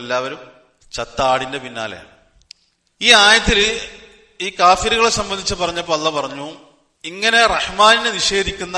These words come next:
കാഫിറുകൾക്ക് ഞാൻ ആക്കി കൊടുക്കും. ലി ബുയൂത്തിഹിം സുഖുഫൻ മിൻ ഫില്ലത്തിൻ,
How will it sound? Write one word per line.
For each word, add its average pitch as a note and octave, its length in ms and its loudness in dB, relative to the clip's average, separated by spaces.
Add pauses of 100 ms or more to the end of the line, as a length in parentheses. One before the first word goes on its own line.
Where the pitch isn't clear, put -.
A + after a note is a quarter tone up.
(140)
കാഫിറുകൾക്ക് E3+ 680 -2 (100)
ഞാൻ D#3 140 -2
ആക്കി C3+ 240 -2
കൊടുക്കും. - 340 -16 (680)
ലി C#3+ 80 -2
ബുയൂത്തിഹിം F3 720 -4 (500)
സുഖുഫൻ E3 500 -10 (100)
മിൻ F3 80 -8 (120)
ഫില്ലത്തിൻ, B2+ 420 -10